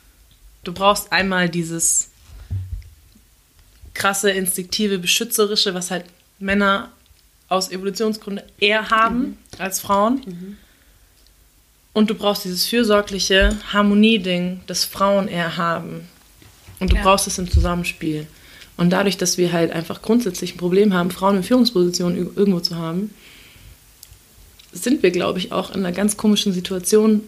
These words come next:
Speaker 1: wirtschaftlich und sozial.
Speaker 2: Mhm.
Speaker 1: Wenn du halt mehr, wenn du es schaffst, dieses Gleichgewicht herzustellen, ich glaube, es geht vielen Menschen besser. Ich merke das in manchen Büros, in denen ich halt öfter bin.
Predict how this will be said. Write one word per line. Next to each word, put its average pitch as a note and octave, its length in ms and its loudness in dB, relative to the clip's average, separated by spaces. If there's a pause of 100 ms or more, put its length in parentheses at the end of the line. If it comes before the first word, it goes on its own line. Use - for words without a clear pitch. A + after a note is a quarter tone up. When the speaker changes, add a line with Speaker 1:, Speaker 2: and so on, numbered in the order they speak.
Speaker 1:
wirtschaftlich G3+ 840 -2
und F3+ 180 -4
sozial. F3 580 -8
Speaker 2:
Mhm. F#3+ 160 -8 (320)
Speaker 1:
Wenn D#3+ 100 -12
du D#3+ 80 -10
halt - 160 -8
mehr, E3+ 260 -6 (580)
wenn F3 140 -2
du F3 60 -2
es - 80 2
schaffst, A3 240 0
dieses F3 200 -2
Gleichgewicht G#3+ 440 -2
herzustellen, F#3+ 600 -2
ich - 160 -12
glaube, F#3+ 260 0
es F3+ 160 -10 (460)
geht F#3 160 4
vielen F#3 240 0
Menschen F3 240 0
besser. E3+ 260 -4
Ich E3+ 80 -6
merke G3 200 2
das F#3+ 140 2
in F#3 60 0
manchen F3+ 300 0
Büros, F#3+ 340 0
in G3 80 0
denen F#3 160 2
ich F3 80 -6
halt F3 140 -2 (640)
öfter F3 240 -4
bin. F3 320 2